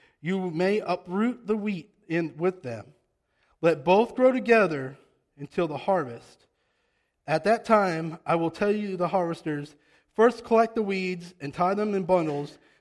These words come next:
to be burned, and then gather the wheat and bring them to my barn.'" <sighs> Sorry, guys, I'm a horrible reader. But at the end of the day, it's this, okay? God, right,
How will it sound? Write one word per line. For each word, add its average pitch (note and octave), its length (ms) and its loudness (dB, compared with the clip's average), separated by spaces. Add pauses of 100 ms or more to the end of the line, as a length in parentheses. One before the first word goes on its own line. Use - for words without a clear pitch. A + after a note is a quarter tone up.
to E3 80 -2
be E3 120 -4
burned, D#3 540 0
and C#3+ 140 -6
then C#3 100 -8
gather F#3+ 640 0 (500)
the D#3 120 0
wheat F3 340 -4 (120)
and C3+ 160 -10
bring D#3+ 220 -2
them D3+ 300 -6 (440)
to D#3+ 80 -10
my C3+ 160 -4
barn.'" A#2+ 360 -14 (960)
<sighs> A#3 100 -16 (1080)
Sorry, D#3+ 260 2
guys, C#3+ 220 -4
I'm D3 100 -10
a C3 40 -12
horrible C#3 340 -4
reader. A#2+ 320 -10 (760)
But D#3 200 0
at E3+ 140 -2
the F3 100 -4
end E3+ 100 -2
of D3+ 80 -6
the D#3 60 -2
day, D3+ 140 -4
it's C#3 140 -12
this, B2+ 640 -10
okay? C#3 400 -6 (880)
God, G3+ 480 2 (1200)
right, D3 300 -4